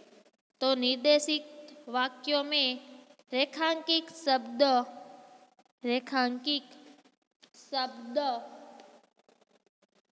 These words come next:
अपने साथ आए क्रियापदों की विशेषता प्रकट कर रहे हैं।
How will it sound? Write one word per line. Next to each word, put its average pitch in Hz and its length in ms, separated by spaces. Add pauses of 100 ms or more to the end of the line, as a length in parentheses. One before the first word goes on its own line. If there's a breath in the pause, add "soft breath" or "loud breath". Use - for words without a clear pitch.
(180)
अपने 339 460
साथ 320 460
आए 285 240 (120)
क्रियापदों 294 680
की 294 240
विशेषता 262 640
प्रकट 254 500
कर 240 180
रहे 233 340 (360)
हैं। 214 160